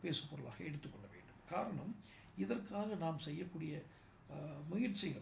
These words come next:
பொருளாதார முன்னேற்றத்துக்காக செய்யக்கூடிய முயற்சிகள் நம்மளுடைய அடுத்த சந்ததியை இங்கே வாழவே விடாமல் செய்து விடக்கூடாது.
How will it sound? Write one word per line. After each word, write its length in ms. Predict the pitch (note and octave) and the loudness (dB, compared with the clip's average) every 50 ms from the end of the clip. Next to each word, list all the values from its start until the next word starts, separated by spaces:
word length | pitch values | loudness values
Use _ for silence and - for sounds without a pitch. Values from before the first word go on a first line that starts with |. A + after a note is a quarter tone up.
| - - | -6 -6
பொருளாதார 400 | - F3+ G#3 G#3 G3+ G3 G3+ F#3+ | -2 2 4 4 4 4 4 2
முன்னேற்றத்துக்காக 560 | F#3 E3 E3 E3 D#3+ D3+ D#3 D3 D#3 - E3 D3+ | 2 0 0 0 0 -2 -4 -6 -4 -4 -2 -2
செய்யக்கூடிய 440 | - - D3+ D3 C#3 C#3 C#3+ B2+ | 0 0 -2 -2 -2 -4 -4 -2
முயற்சிகள் 460 | B2+ D3 F#3 F#3 F3 - D3 B2 C3 - - - - - - - - - | 0 0 0 2 2 0 0 0 -4 -6 -8 -12 -16 -18 -18 -12 -4 2
நம்மளுடைய 420 | F3 F#3+ F#3 F3+ E3+ E3 E3+ - | 2 4 4 4 2 2 0 0
அடுத்த 360 | - F#3+ G3+ G3+ - - C#4 | 0 0 0 0 2 2 2
சந்ததியை 680 | G#3 - - G#3 F3+ F3 F3+ D#3+ F3 G3+ B3 B3 G3+ - | 2 4 2 2 2 2 2 2 2 2 2 2 0 2
இங்கே 200 | F3+ F#3 F#3 E3 | 2 2 2 2
வாழவே 580 | C#3 C#3 D#3 F#3 A3 C4 C4 C4 A#3+ B3 C4 | 2 2 4 4 4 4 4 2 2 4 4
விடாமல் 420 | A#3 E3+ D3+ D#3+ F#3 G#3+ G#3+ G3+ F3 | 4 4 4 4 6 6 6 6 4
செய்து 260 | - D#3 C#3 C3 C3+ | 4 2 0 -2 -2
விடக்கூடாது. 440 | C3 - - - - G#2+ G#2+ - | -6 -6 -8 -8 -8 -8 -8 -8